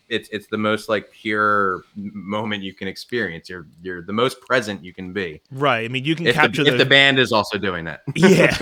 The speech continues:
Speaker 2: you, you can capture the visual of the moment you were in, but you will never be able to feel that moment like you, like
Speaker 1: No.
Speaker 2: you did ever again. And that's, uh, something that with live music that I think we've all really missed,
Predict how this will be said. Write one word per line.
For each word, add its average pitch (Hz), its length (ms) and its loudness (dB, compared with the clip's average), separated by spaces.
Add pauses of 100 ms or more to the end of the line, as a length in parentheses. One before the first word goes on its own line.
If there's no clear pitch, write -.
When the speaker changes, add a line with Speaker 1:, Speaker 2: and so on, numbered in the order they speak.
Speaker 2:
you, 170 240 0
you 170 160 0
can 175 120 -4
capture 156 380 0
the 123 100 -2
visual 123 800 -2 (240)
of 127 180 2
the 123 80 -4
moment 123 380 -4
you 117 140 -6
were 113 120 -2
in, 110 160 -4
but 113 160 -8
you 151 100 0
will 135 100 -2
never 123 280 -2
be 123 100 -4
able 113 120 -6
to 104 60 -14
feel 135 360 -4
that 110 160 -4
moment 107 460 -12
like 113 240 -8
you, 110 240 -10 (120)
like 117 200 0
Speaker 1:
No. - 80 -12
Speaker 2:
you 113 80 -8
did 110 440 -4 (300)
ever 107 280 -6
again. 104 340 -12
And 104 100 -14
that's, - 420 -6 (100)
uh, 110 240 -4
something 120 400 -8
that 107 240 -4 (480)
with 113 200 -6
live 113 320 0
music 110 300 -12
that 110 100 -6
I 104 80 -4
think 110 220 -12
we've 110 220 -10
all 110 240 -4
really 107 260 -10
missed, 104 540 -8